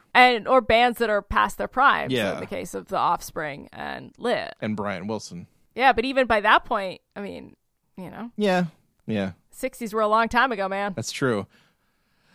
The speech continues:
Speaker 2: But yeah, it's, it's odd that Brian Wilson is, like, the lone sort of classic rock kind of s-, staple that's put onto this soundtrack, and it,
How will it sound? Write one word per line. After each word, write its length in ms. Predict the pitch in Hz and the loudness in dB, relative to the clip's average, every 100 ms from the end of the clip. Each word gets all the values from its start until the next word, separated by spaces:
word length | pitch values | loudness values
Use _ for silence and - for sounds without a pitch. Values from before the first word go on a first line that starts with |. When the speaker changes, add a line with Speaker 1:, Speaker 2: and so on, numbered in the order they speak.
| - 160 | -18 2
Speaker 2:
But 120 | 196 | 2
yeah, 80 | 208 - | 2 0
it's, 120 | 185 | 2
it's 160 | 185 - | 2 2
odd 260 | 170 262 | 4 4
that 140 | 185 139 | 2 2
Brian 300 | 139 147 143 | 2 4 4
Wilson 280 | 127 - 131 | 2 0 -4
is, 80 | 120 | -2
like, 140 | 117 | -4
the 100 | 123 | -2
lone 420 | 113 113 113 113 | -2 0 0 -2
sort 160 | 110 107 | -4 -10
of 140 | 104 | -12
classic 400 | - 120 107 117 - | -8 -4 -4 -6 -10
rock 320 | 101 101 - - _ | -6 -6 -6 -20 _
kind 180 | 117 107 | -6 -4
of 140 | 98 _ - | -8 _ -12
s-, 100 | - | -10
staple 460 | - - 117 127 120 | -8 -6 -4 -2 -4
that's 140 | 123 | -4
put 180 | - 143 | -2 0
onto 180 | 123 120 | 0 -2
this 180 | 120 - | -6 -4
soundtrack, 460 | 123 117 131 123 | -4 -2 -2 -2
and 120 | 101 | -2
it, 120 | 117 | -8